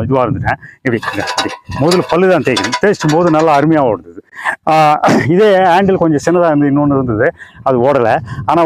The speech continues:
ஒரு நாளைக்கு இந்த மாதிரி மண்ணிலலாம் இருபது சென்ட் தான் ஓட்ட முடியும். ரெண்டு பேர் சேர்ந்து இருபது சென்ட் தான் ஓட்டுவேன். பெருஞ்சேருன்றதுனால கொஞ்சம் சிரமமா தான் இருக்கு. இதே மெக்கனைஸா இருந்தா, அதாவது மிஷின்ல வச்சு ஃபிட் பண்ணதா இருந்தா, நான் தாய்லாந்துல ஒரு வீடியோல பார்த்திருக்கேன், கிட்டத்தட்ட எட்டு ரோல ஓடுற மாதிரி இருந்தது, நல்லா சலசலன்னு ஓட்டுருந்தது. இது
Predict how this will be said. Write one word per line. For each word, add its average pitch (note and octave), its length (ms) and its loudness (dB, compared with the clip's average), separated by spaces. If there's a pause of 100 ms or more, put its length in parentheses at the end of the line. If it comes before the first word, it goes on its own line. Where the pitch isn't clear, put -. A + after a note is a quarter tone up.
ஒரு D3+ 140 2
நாளைக்கு F3 280 2
இந்த D#3 120 0
மாதிரி D#3+ 200 2
மண்ணிலலாம் D3+ 400 2
இருபது C#3+ 260 -4
சென்ட் C#3+ 220 -2
தான் D3+ 160 0
ஓட்ட C#3 140 0
முடியும். A#2+ 200 0
ரெண்டு C3 180 0
பேர் D3+ 180 0
சேர்ந்து C3+ 260 -2
இருபது B2+ 200 0
சென்ட் B2 200 -6
தான் A#2+ 120 0
ஓட்டுவேன். A2+ 300 -6
பெருஞ்சேருன்றதுனால B2+ 760 -2
கொஞ்சம் G2+ 180 -16
சிரமமா B2 300 0
தான் F#2+ 100 -2
இருக்கு. G#2 160 -2 (420)
இதே F3 120 2 (100)
மெக்கனைஸா D#3+ 400 2
இருந்தா, D3+ 220 2
அதாவது D3+ 200 2 (100)
மிஷின்ல D#3 340 -2
வச்சு B2+ 160 -6
ஃபிட் - 180 -16
பண்ணதா C3+ 260 0
இருந்தா, C3 220 0 (160)
நான் B2+ 180 -2
தாய்லாந்துல C#3 440 0
ஒரு A2+ 120 -4
வீடியோல B2 200 0 (100)
பார்த்திருக்கேன், G2+ 360 -8 (280)
கிட்டத்தட்ட C#3 420 0 (120)
எட்டு D3 240 -4
ரோல C#3+ 200 2 (380)
ஓடுற A2 240 0
மாதிரி A#2+ 160 0
இருந்தது, G#2+ 300 -2
நல்லா B2 220 -2
சலசலன்னு A2+ 460 -2
ஓட்டுருந்தது. F#2 360 -16 (360)
இது E3+ 80 2